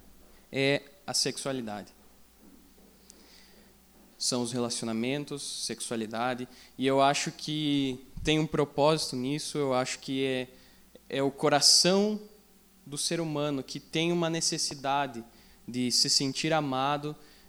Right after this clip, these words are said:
de conhecer o amor, e eu acho que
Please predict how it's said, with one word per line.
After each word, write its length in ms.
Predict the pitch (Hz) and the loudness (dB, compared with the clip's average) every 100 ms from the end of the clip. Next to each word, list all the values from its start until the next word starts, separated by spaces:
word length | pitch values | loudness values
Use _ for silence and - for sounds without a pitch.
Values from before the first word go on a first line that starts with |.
| - | -14
de 220 | 123 127 | -4 -4
conhecer 760 | 127 - 151 151 139 - 165 | -2 -2 2 4 4 4 2
o 120 | 170 156 | 2 2
amor, 440 | 151 139 147 151 - - - _ - - - - - | 0 0 -2 -4 -10 -20 -20 _ -20 -20 -20 -20 -8
e 360 | 131 131 135 | -4 0 2
eu 180 | 135 135 | 2 4
acho 300 | 135 139 - | 4 2 -4
que 640 | - 147 147 139 131 127 | -2 2 4 4 4 0